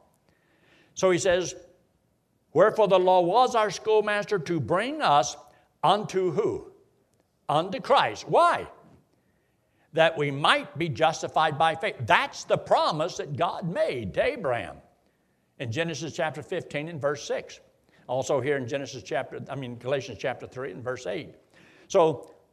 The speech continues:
being justified by faith.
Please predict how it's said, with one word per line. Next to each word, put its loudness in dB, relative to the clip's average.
being 2
justified 0
by -2
faith. 2